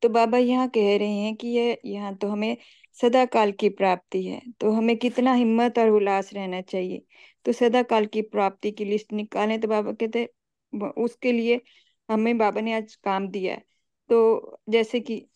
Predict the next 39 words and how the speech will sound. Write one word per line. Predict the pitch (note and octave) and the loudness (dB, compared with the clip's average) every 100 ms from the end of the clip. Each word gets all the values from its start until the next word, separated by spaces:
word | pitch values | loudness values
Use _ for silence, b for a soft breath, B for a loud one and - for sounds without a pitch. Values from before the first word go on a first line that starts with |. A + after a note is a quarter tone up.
| _ - | _ -4
एग्जांपल | G#3 G3 G3+ G3+ G3+ G#3+ G#3 | -2 -2 0 0 2 2 0
हैं | G3 G3+ G3+ _ _ _ _ _ _ _ _ _ _ _ | 0 -8 -10 _ _ _ _ _ _ _ _ _ _ _
कि | - A3 A3 | 2 4 4
हमें | G#3+ A3 A3 A3 - _ - | 2 0 -2 -4 -8 _ 0
क्या, | G#3 A3 | 2 2
सबसे | A3+ A3+ B3+ | -2 -4 -2
ज्यादा | G#3+ G#3 G#3+ G3+ G#3 | -2 0 0 2 0
हमें | G#3+ G#3 G#3+ G#3+ | -2 -6 -8 -6
प्राप्ति | G3+ G3+ - A3+ | -4 -4 -6 -10
क्या | G#3+ G#3+ | -4 -4
हुई | G#3+ A3 | -2 2
है | A3 | 0
कि | A3 A3 | 0 -4
हम | A3 A3 b b - | -4 -6 b b -14
शिव | - A#3+ | -8 -2
बाबा | A3 G#3+ A3 | 0 2 0
से | A3 A3+ | 0 0
सच्ची | A3 A3 - B3+ | 0 -2 -4 -6
गीता | G#3 G#3 F#3+ F#3 G#3 _ - | -4 -4 -2 -4 -4 _ -10
ज्ञान | G#3 G#3+ G3 G#3 | -2 0 0 -2
मुरली | G3+ G3 G3+ | -2 -2 -4
सुन | G3+ F#3+ F#3 | -4 -6 -4
रहे | F#3 | -4
हैं, | F#3 G3 - _ _ | -6 -8 -14 _ _
तो | G3+ G3 | 0 0
और | - G3+ G3+ | 2 0 0
क्या | G3+ G3+ G#3 | 0 0 0
प्राप्ति | - G3+ F#3 - | 0 0 0 -2
है? | A3 | -4
गोपी | G3 G#3 G3 A3+ | 0 -2 0 -6
वल्लभ | G#3+ G3+ G3 G3 | -2 -2 -2 -6
से | - G#3+ | -8 -8
गोपी | G#3 G3+ G3+ G#3 | -4 -4 -4 -6
का | G#3+ G#3 - _ _ _ _ - | -4 -6 -10 _ _ _ _ -10
बनकर | F#3 G3+ G3+ G3 G#3+ G#3 | -2 -2 0 2 4 6
रास | F#3 G3 - | 4 2 2
करने | G#3 G3 G3 | 0 2 -2
की | G3 G3 | -4 -4
प्राप्ति | F#3+ F#3 - - G3 | -2 -2 -2 -6 -8